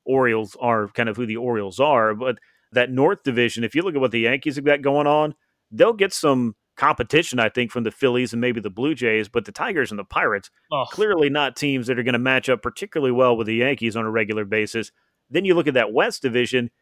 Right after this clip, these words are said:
Speaker 1: it is kind of fun to know that the, hey, the World Series teams from last year are in the same division now all of a sudden. And you got the Nationals, the Astros there. The Mets, I think,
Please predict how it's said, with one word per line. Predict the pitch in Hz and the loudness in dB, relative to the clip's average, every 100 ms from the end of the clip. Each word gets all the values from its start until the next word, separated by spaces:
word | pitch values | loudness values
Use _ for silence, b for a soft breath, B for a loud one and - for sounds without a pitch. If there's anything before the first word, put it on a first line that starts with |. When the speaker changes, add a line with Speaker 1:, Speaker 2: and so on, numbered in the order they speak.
| _ - | _ -6
Speaker 1:
it | 226 202 | -6 2
is | 185 214 | 4 4
kind | - 147 | 0 0
of | 120 | 0
fun | - 139 156 127 | 2 2 2 0
to | 123 | 0
know | 127 143 | 2 2
that | 117 107 | 2 -2
the, | 120 | 0
hey, | 131 139 | 0 -2
the | 113 | -2
World | 110 143 127 | 0 0 0
Series | - 175 160 120 | -2 -2 -2 -4
teams | 123 120 - | -4 -6 -4
from | 120 | -2
last | 117 117 - | 0 0 -2
year | 123 139 | -2 0
are | 113 113 | 0 0
in | 131 | -4
the | 117 | -4
same | 123 113 | -4 -4
division | 110 107 113 113 | -4 -4 -4 -2
now | 113 110 | -4 -4
all | 120 113 | -2 -4
of | 107 | -4
a | |
sudden. | 101 117 110 131 - _ _ _ - | -4 -2 -2 -6 -12 _ _ _ -8
And | 127 127 | -4 -2
you | 123 | 0
got | 131 | 0
the | 127 | 0
Nationals, | 123 120 123 117 | -2 -2 -4 -8
the | 117 | -4
Astros | 120 127 - 123 113 | -2 -2 0 0 0
there. | 101 110 120 | 0 0 0
The | 123 | -2
Mets, | 123 131 - - | 0 0 0 -4
I | 117 | -4
think, | 135 123 | -2 -4